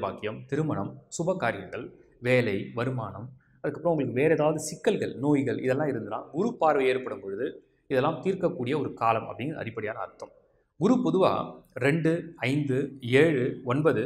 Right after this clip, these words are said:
பதினொன்னு இந்த இடங்கள்ல குரு இருக்கும் பொழுது அவர் அந்த ராசிகளுக்கு அதிகமான நன்மைகளை தரார். இரண்டாம் இடத்தில் குரு வந்தால், ஒரு ராசிக்கு இரண்டாம் இடத்தில் குரு வந்தால் அவர்களுக்கு பொருளாதார ரீதியாக,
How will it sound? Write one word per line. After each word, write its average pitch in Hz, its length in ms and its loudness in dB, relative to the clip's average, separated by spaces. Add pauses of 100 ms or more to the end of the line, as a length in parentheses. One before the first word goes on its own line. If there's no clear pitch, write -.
(160)
பதினொன்னு 127 400 -4 (220)
இந்த 165 180 2
இடங்கள்ல 180 420 4
குரு 147 180 2
இருக்கும் 110 240 -4
பொழுது 98 200 -4 (580)
அவர் 143 160 4 (300)
அந்த 139 140 -2 (120)
ராசிகளுக்கு 165 680 2
அதிகமான 135 460 -2
நன்மைகளை 123 420 -4
தரார். 101 240 -14 (540)
இரண்டாம் 196 320 10
இடத்தில் 170 300 2
குரு 160 180 4
வந்தால், 123 300 2
ஒரு 135 140 4
ராசிக்கு 151 400 4
இரண்டாம் 147 280 0
இடத்தில் 127 260 -2
குரு 135 180 2
வந்தால் 110 320 -2 (300)
அவர்களுக்கு 131 400 0
பொருளாதார 135 480 4
ரீதியாக, 104 360 -4